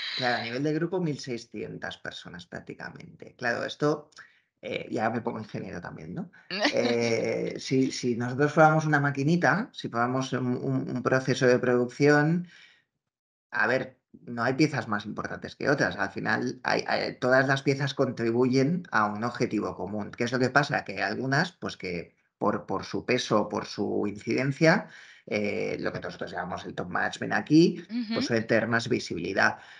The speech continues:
Speaker 1: Pero al final lo que te das cuenta con, con el paso del tiempo es que, bueno, si una pieza no funciona, la máquina no funciona, ¿vale?
Speaker 2: Ujú.
Speaker 1: Entonces, bueno,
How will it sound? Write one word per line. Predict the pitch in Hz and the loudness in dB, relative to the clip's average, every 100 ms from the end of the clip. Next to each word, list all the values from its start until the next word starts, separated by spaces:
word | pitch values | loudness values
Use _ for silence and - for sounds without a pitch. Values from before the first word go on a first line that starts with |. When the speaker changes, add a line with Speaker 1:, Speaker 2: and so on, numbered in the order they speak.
| - | 0
Speaker 1:
Pero | 135 | 2
al | 131 | 6
final | 131 | 6
lo | 151 170 | 6 6
que | 160 147 - - - | 6 4 2 -16 -2
te | 127 | 0
das | 123 - | 0 -2
cuenta | 151 165 170 147 175 | 0 0 2 0 0
con, | 120 110 | -2 -4
con | 110 104 | -6 -8
el | 104 | -6
paso | 117 - | -4 0
del | 131 123 | -2 0
tiempo | 165 165 180 208 | -2 0 -2 -4
es | - - | -6 -6
que, | - 131 143 160 | -2 2 2 2
bueno, | 160 - - | -2 -8 -10
si | - | -8
una | 120 117 | -4 -2
pieza | 127 131 127 127 127 127 135 131 147 | -2 0 2 2 0 -2 -6 -8 -10
no | 135 | -4
funciona, | 143 139 147 170 175 - _ | -2 2 4 4 2 -4 _
la | 120 | -2
máquina | 110 113 135 | 0 2 2
no | 147 - | 0 -2
funciona, | 98 - 110 98 - | -8 -8 -6 -6 -6
¿vale? | - 175 180 | -6 -6 -6
Speaker 2:
Ujú. | 240 226 202 240 - | -6 -6 -6 -10 -6
Speaker 1:
Entonces, | 127 127 131 135 - - - | -2 0 2 2 0 -6 -4
bueno, | 131 113 117 | -2 -2 -6